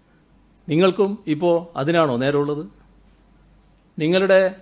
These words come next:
മേലെ ഇരിക്കുന്നവരോ അല്ലെങ്കിൽ നിങ്ങളുടെ ചില സ്ഥാപനങ്ങളോ ഉണ്ടാക്കാൻ നോക്കിയ ചിത്രം ഇന്നലെ നിങ്ങൾക്ക് എന്തോ ചോദ്യം ചോദിക്കാൻ ആരോ നിങ്ങളെ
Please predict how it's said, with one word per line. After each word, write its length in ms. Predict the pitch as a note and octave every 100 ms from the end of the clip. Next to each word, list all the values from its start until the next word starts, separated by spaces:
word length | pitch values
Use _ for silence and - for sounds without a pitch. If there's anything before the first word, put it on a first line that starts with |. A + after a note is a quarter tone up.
| - _ _ D3
മേലെ 240 | D#3 F3+
ഇരിക്കുന്നവരോ 800 | F3+ E3 E3 D#3+ D3+ D3 F3+ - D#3
അല്ലെങ്കിൽ 440 | D3 D3 D#3 D#3 - -
നിങ്ങളുടെ 360 | C#3+ D3+ D#3+
ചില 120 | D#3
സ്ഥാപനങ്ങളോ 760 | D3 - C3 C3+ C#3+ B2+ A2+ C#3+ - _ _ _ C3+
ഉണ്ടാക്കാൻ 500 | D3 F3 F3+ F#3 E3+
നോക്കിയ 460 | D#3+ D3 E3 D#3+ E3+ _
ചിത്രം 480 | - C3+ D#3+ A#2+ A2 - _ _ _ _ _
ഇന്നലെ 480 | C3+ D#3+ F#3 F3+ F3 - _ _
നിങ്ങൾക്ക് 560 | D3 D3+ E3 D3+ A#2 B2+ - _ _ _ _ _ _ _ _ _ _ _ _ _
എന്തോ 280 | D3+ D#3 D#3+
ചോദ്യം 400 | D3+ D3 E3+ G3
ചോദിക്കാൻ 560 | D#3+ E3 E3 D#3+ D#3 D#3 _ _ _ _ _ D3
ആരോ 320 | C3 D3+ D#3+
നിങ്ങളെ 280 | D3 C#3+